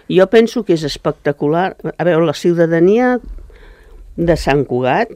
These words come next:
des dels anys seixanta en vara, s'ha triplicat, s'ha quadriplicat i, i de Sant Cugat de tota la vida en queden poquets, diguéssim. Però jo penso,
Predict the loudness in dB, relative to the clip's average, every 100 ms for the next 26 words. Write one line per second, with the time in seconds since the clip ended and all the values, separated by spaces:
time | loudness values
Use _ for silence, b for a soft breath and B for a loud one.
0 | -8 -2 -2 0 -2 0 2 2 -2 -8
1 | -4 -4 -2 -4 -4 -4 -4 -2 -4 -4
2 | -10 -12 -6 -4 -4 -4 -8 -6 -6 -6
3 | -4 -2 -4 -6 -6 -4 -6 -8 -6 -8
4 | -4 -2 -2 -4 -8 -6 -6 -6 -8 -10
5 | b b b -4 0 -2 0 -2 0 0
6 | 0 0 -4 -2 0 0 -2 -2 0 0
7 | 0 0 0 -4 -6 -8 -8 -12 -10 -10
8 | -10 -8 -6 B B B B B B -4
9 | 2 4 4 4 4 4 2 0 0 0
10 | 2 2 0 0 0 0 -4